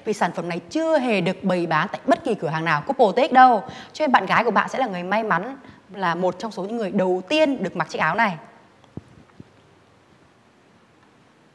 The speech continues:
Vâng, và ở trong cái vòng quay may mắn này của chúng ta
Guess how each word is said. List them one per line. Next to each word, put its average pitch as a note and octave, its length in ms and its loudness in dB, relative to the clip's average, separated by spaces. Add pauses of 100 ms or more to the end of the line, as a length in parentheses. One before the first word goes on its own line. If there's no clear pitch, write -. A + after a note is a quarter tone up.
(1700)
Vâng, E4 640 6
và B3 280 8
ở G3+ 260 4
trong C#4 280 2
cái - 120 2
vòng A#3 180 4
quay B3+ 180 6
may C4 180 2
mắn A3 280 0
này B3+ 160 0
của F#3 260 2
chúng G3 200 -8
ta C4+ 380 4